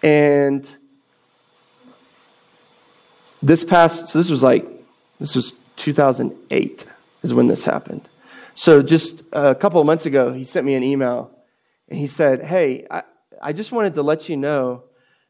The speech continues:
that I'm really thankful for how you handled that situation," because he had, he had been, I think he'd been, like, kicked out of a school, was kinda on, like, his last straw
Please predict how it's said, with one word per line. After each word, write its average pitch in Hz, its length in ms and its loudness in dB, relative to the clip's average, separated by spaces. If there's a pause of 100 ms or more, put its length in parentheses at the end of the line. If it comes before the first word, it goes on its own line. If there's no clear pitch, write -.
that 147 120 -4
I'm 139 100 -2
really 175 180 2
thankful 160 800 -6
for 143 140 -16
how 143 160 -6
you 139 400 -8 (640)
handled 151 500 -4
that 127 400 -8 (180)
situation," 143 720 -6
because 151 260 -10
he 262 140 -2
had, 208 160 -4 (180)
he - 80 -6
had 226 120 0
been, 170 300 -4
I 156 60 -10
think 220 160 -6
he'd 277 140 -2
been, 160 160 -2
like, - 180 -6
kicked 196 220 -8
out 156 160 -4
of 175 100 -8
a 180 60 -8
school, 190 640 -2 (360)
was - 140 -16
kinda 254 340 -2
on, 185 280 -2
like, 147 500 -6 (260)
his 143 220 -6
last 151 480 0 (600)
straw 156 680 0